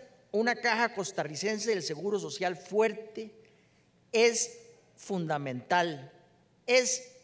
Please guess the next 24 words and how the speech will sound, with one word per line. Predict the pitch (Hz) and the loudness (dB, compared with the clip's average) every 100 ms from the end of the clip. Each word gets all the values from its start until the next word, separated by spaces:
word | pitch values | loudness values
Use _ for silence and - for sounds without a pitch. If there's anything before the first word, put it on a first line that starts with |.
| - | -6
indispensable | 294 320 294 269 277 254 - 262 254 240 - 233 220 175 170 165 175 - - - _ _ _ _ _ _ _ _ _ | -4 -2 -2 -2 0 -2 4 4 4 2 6 8 8 4 2 0 0 -8 -20 -20 _ _ _ _ _ _ _ _ _
que | 214 | 0
exista | 208 220 220 - 220 | 0 -2 -4 -2 -2
un | 208 | -2
sector | 196 196 190 170 175 | -4 -4 0 0 0
productivo | 185 160 123 - 139 127 | -4 -4 -4 -6 -6 -6
fuerte. | 107 92 - - _ _ _ _ _ _ _ _ _ _ _ _ _ _ _ _ _ _ | -10 -12 -16 -20 _ _ _ _ _ _ _ _ _ _ _ _ _ _ _ _ _ _
No | 147 208 208 | 2 2 2
puede | 196 202 220 233 220 | 2 2 2 -4 -6
haber | 143 156 175 196 208 | -4 0 0 -2 -4
una | 208 202 | -6 -8
Caja | 202 196 196 202 | -2 4 4 4
Costarricense | 202 180 - 156 147 180 202 190 | 2 -4 -2 -4 -4 -6 -8 -4
del | 202 175 | -2 -2
Seguro | 135 143 156 190 | -2 -6 -4 -4
Social | 165 143 131 175 185 190 - - - | -4 -6 -2 0 0 -4 -16 -20 -20
fuerte | - 214 226 214 - 202 | 0 2 2 -2 -6 -6
si | 196 151 | -6 -10
no | 131 139 170 190 151 | -8 -6 -2 -2 -2
hay | 147 170 175 | -4 -6 -6
un | 175 | -10
sector | 170 - - 156 | -14 -16 -12 -12
productivo | - 190 147 - 185 196 | -10 -12 -12 -10 -10 -8
fuerte, | 196 285 - - | -6 -8 -8 -20